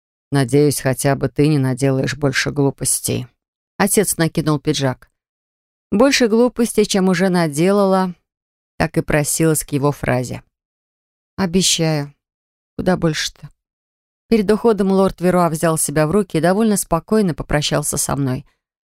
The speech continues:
Но, чувствую, Яну всё равно не поздоровится. Но что сделано, то сделано. Да и родной отец всяко лучше — неизвестных тёмных личностей. Мне так кажется, во всяком случае. Но сил на раздумье и анализ не осталось.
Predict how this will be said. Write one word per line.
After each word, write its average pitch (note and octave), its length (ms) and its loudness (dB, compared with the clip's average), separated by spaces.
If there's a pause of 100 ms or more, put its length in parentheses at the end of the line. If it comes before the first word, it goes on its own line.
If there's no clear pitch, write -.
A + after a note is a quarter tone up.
(180)
Но, A3+ 100 2
чувствую, G#3+ 460 0
Яну F#3+ 260 2
всё - 160 -4
равно D3 220 0
не C#3 80 -2
поздоровится. - 760 -4 (500)
Но D3+ 200 2
что E3+ 240 0
сделано, D#3+ 420 0
то F#3+ 140 -2
сделано. F3 560 -2 (420)
Да A3+ 120 4
и B3 40 6
родной B3 320 2
отец B3 340 0
всяко - 400 -2
лучше — D#3 520 0 (240)
неизвестных D#3+ 580 2
тёмных D#3+ 380 0
личностей. D3+ 640 -2 (680)
Мне G3 280 4
так F#3 360 -4
кажется, C3+ 380 -4
во C3+ 120 -6
всяком C#3 320 -8
случае. - 520 -10 (760)
Но G#3+ 140 4
сил B3 260 2
на G3+ 100 2
раздумье F#3+ 580 2
и - 140 -2
анализ E3+ 540 0
не D3 100 -2
осталось. C3 600 -4